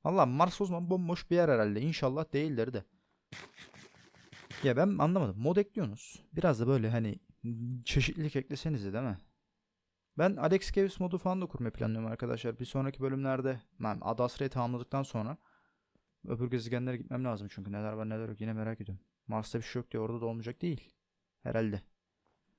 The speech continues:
Hani ondan sonra Alex Caves modu kurup mağarada dinozor arayacağız sizle. Gerçi onlar için benim böyle bir chunk'ları sıfırladıktan sonra bile yirmi bin blok falan gitmem lazım galiba, bilmiyorum.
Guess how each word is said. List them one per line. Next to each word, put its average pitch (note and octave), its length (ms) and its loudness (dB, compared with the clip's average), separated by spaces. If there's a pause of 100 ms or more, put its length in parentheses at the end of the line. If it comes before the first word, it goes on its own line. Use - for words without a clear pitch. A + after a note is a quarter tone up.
(140)
Hani A2+ 240 -2 (1080)
ondan D#3 180 0
sonra D#3+ 180 0
Alex E3 280 -2
Caves F3+ 240 -2
modu B2+ 220 -2
kurup E3+ 240 -2 (920)
mağarada D3 380 4
dinozor D3+ 300 2
arayacağız A2 300 0
sizle. A#2 340 -6 (1200)
Gerçi C#3+ 260 -2
onlar D3 240 0
için C3+ 220 -2
benim C#3 240 -2
böyle C3+ 240 0
bir B2 60 -2
chunk'ları C3 460 -2
sıfırladıktan C3+ 540 -4
sonra B2 320 -6
bile A2+ 280 -4 (480)
yirmi C3 280 -4
bin B2 140 -6
blok A#2+ 180 -4
falan B2 200 -2
gitmem B2 300 -6
lazım A2 320 -4
galiba, A2 320 -2
bilmiyorum. A2+ 280 -6